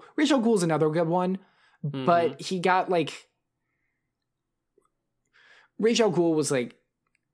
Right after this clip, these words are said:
Speaker 1: hon-, honestly, I think he, he, he got done a little bit dirty by the Dark Knight trilogy. Um, not to, once again, this is not to shit on the Dark Knight trilogy.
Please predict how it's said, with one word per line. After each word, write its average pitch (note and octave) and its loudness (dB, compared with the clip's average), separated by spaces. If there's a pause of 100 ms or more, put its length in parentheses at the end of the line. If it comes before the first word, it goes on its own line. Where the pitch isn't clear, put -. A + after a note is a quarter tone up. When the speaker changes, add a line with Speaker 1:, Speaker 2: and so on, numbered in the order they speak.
(360)
Speaker 1:
hon-, D#3 0
honestly, D3+ 0
I D3 0
think C#3 -4
he, B2 -4
he, A#2+ -8
he D3+ -4
got D3 0
done C#3 0
a C3+ 0
little B2+ -4
bit A2+ -6
dirty A2 -6
by G#2 -8
the A2+ -10
Dark G#2 -10
Knight G#2+ -12
trilogy. B2 -14 (180)
Um, C3+ -4 (260)
not G3+ 0
to, G#4 -2
once F#3+ 0
again, G3+ -2 (160)
this D#3 -2
is C#3+ -2
not F3+ 2
to G3 -2
shit G3+ 0
on F#3+ -2
the F#3+ 0
Dark F#3 0
Knight E3+ -2
trilogy. D#3 -2